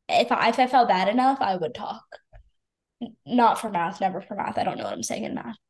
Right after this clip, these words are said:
But, I mean, same. Sophomore year was basically over when covid happened,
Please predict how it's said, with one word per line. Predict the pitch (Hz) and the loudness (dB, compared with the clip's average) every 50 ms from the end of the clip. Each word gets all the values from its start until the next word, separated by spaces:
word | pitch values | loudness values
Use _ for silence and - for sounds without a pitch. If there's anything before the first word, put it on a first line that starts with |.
| _ - | _ 4
But, | 247 254 247 226 202 - - - - _ _ - | 6 6 6 6 4 0 -6 -10 -18 _ _ 0
I | 240 | 4
mean, | 247 262 254 240 226 | 6 6 6 6 4
same. | - - 208 175 175 170 180 - 233 | 4 2 2 2 2 2 -2 -4 -4
Sophomore | - - 214 214 208 - 254 247 | 0 2 2 2 2 0 0 0
year | 226 202 190 | 0 0 0
was | 185 185 - | -2 -2 -4
basically | - - 208 - - - 196 196 | -8 -8 -8 -8 -8 -6 -6 -4
over | - - - - | -4 -4 -4 -4
when | - - - | -4 -4 -6
covid | 214 214 214 190 185 | -6 -6 -6 -6 -4
happened, | 208 208 - - 214 214 220 214 | -4 -4 -4 -2 -2 -2 -2 -2